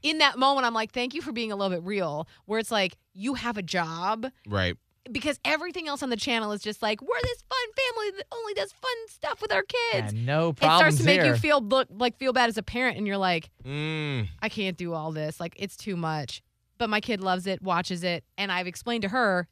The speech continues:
Speaker 1: that's not real life. They do that for the video, and they're not playing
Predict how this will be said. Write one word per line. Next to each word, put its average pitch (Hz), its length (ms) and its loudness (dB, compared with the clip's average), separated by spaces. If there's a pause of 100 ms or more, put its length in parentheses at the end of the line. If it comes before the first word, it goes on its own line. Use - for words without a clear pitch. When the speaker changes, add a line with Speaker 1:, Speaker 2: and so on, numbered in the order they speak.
Speaker 1:
that's 254 240 0
not 233 220 2
real 208 180 0
life. 180 380 0
They 226 160 2
do 220 200 -4
that 208 160 0
for 196 120 -4
the 165 100 -4
video, 165 600 -2
and 202 120 -4
they're 240 140 -4
not 254 260 -4
playing 208 460 -4